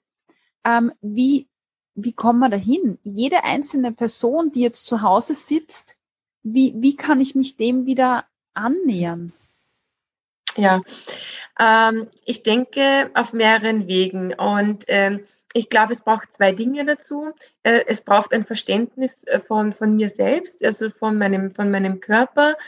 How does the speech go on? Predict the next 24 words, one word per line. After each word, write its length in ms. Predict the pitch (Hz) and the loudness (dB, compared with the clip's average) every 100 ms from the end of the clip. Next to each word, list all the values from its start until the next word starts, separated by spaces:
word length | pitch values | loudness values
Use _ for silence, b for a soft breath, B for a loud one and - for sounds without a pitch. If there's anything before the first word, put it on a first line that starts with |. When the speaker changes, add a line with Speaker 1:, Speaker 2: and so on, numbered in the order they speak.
| B B 262 247 | B B -20 0
Speaker 2:
ähm, 560 | 220 220 220 220 220 220 _ _ _ | 2 4 2 -2 -6 -12 _ _ _
und, 180 | - 208 | 0 0
und 140 | 214 | -2
von 120 | 208 226 | -2 0
meiner 220 | 208 208 | 2 0
Physiologie. 840 | - 202 208 190 190 214 240 302 349 _ _ _ _ | -4 -6 -4 -4 -6 -6 -4 -4 -10 _ _ _ _
Alleine, 480 | 220 220 214 214 208 | 2 4 4 2 2
alleine 320 | 202 208 208 202 | 0 0 0 0
das 460 | 190 226 - - 233 | 2 0 -2 -18 -4
macht 400 | 214 214 - - | 0 0 -4 -6
schon 260 | 226 220 | -4 -4
so 220 | 208 226 233 | -2 -2 -2
viel 320 | - 214 202 | -2 -2 0
aus, 420 | 190 180 190 240 | 4 4 2 -2
zu 140 | - 214 | -10 -12
verstehen, 760 | 220 - - 185 220 247 214 | -10 -10 -4 -2 0 -2 -4
wie, 160 | 226 226 | -12 -14
wie, 180 | 214 240 - 190 | -14 -14 -14 -4
warum 260 | 226 208 226 | -2 0 -2
sich 220 | 240 233 | -6 -2
was 240 | 185 208 - | 0 0 0
manches 380 | 202 208 220 - | -2 -2 -8 -2
so 80 | |
abspielt. 560 | - - - - 254 | 0 0 -2 -8 -8